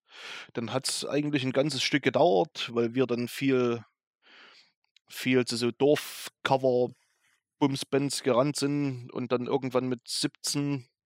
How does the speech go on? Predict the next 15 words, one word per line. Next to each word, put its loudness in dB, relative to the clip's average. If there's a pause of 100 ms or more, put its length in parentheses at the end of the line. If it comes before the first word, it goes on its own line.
(560)
achtzehn 0
kamen 0
dann 0
die -2
ersten, -2 (260)
die -2
ersten -2
Konzerte. 0 (440)
Mein -10
erstes -2
Konzert 0
damals 0
war, 2
glaub -2
ich, -8